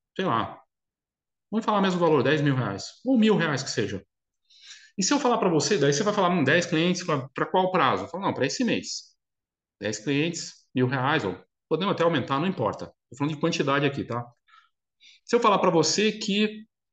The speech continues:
eu tenho agora pra você cem clientes, num valor X.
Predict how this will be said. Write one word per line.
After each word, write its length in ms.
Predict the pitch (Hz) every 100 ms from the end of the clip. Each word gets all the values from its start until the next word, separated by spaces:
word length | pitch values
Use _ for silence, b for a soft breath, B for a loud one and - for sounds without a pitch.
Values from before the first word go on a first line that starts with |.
| -
eu 160 | 147
tenho 180 | 143 214
agora 260 | 151 117 117
pra 120 | 131
você 280 | 117 - 147
cem 340 | - - 185
clientes, 680 | 208 185 117 113 - - - _ _ _ _ _ _ _ _ _ _ _ _ _
num 140 | 120 135
valor 260 | 143 131
X. 580 | 147 - 107 - - _